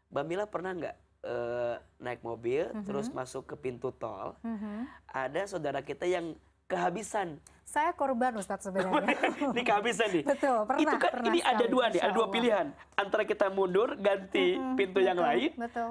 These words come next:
Speaker 1: atau kita turun, kan kita kasih e-tolnya ke mereka.
Speaker 2: Mhm, mhm, betul.
Speaker 1: Menurut saya, itu di antara apa ya, di antara bentuk sedekah yang datang di saat yang tepat.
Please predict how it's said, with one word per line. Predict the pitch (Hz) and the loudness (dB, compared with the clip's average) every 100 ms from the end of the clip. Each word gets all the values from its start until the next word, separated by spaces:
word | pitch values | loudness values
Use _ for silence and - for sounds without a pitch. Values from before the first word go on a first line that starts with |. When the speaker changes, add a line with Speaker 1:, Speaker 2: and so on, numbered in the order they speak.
| 240 | -2
Speaker 1:
atau | - - | 0 0
kita | 453 - - | 0 0 0
turun, | - 392 - - | 2 2 4 0
kan | - 294 | -2 -2
kita | 320 - | 0 -2
kasih | - 302 - 302 - _ _ _ _ _ _ | 0 -2 0 0 0 _ _ _ _ _ _
e-tolnya | 262 - 262 262 262 | -6 0 0 2 0
ke | 330 | 0
mereka. | 285 196 226 240 | 0 0 -2 -6
Speaker 2:
Mhm, | 208 - | -8 -14
mhm, | 202 208 208 | -16 -14 -14
betul. | 196 | -4
Speaker 1:
Menurut | 170 165 160 | -2 0 0
saya, | 156 226 190 - - _ _ _ - | 0 0 0 -4 -12 _ _ _ -6
itu | 220 220 - 320 | -4 -4 -2 0
di | 302 - | 0 0
antara | 185 180 180 170 170 - | -2 0 0 2 2 0
apa | 202 208 165 | -4 -2 -2
ya, | 139 151 | -2 -2
di | 185 | 2
antara | - 330 - - - | 0 0 -2 -2 -2
bentuk | 220 262 - - | -2 -2 -2 -6
sedekah | 269 269 311 302 | -6 -4 -2 -2
yang | 285 - _ _ _ _ _ _ _ _ _ | -4 -8 _ _ _ _ _ _ _ _ _
datang | 156 147 175 170 226 214 | -12 -2 -2 0 -4 -2
di | |
saat | 190 - - | -2 -2 -4
yang | 135 | -6
tepat. | 131 - - | -6 -12 -16